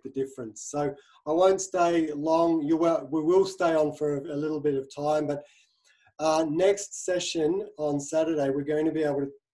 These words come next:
talk about getting people to your meditation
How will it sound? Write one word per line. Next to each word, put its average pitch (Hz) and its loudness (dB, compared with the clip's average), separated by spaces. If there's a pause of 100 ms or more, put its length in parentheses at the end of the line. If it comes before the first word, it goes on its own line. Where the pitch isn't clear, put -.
(260)
talk 156 0
about 147 -4
getting 165 2
people 147 -4 (520)
to 185 0
your 160 4
meditation 143 -2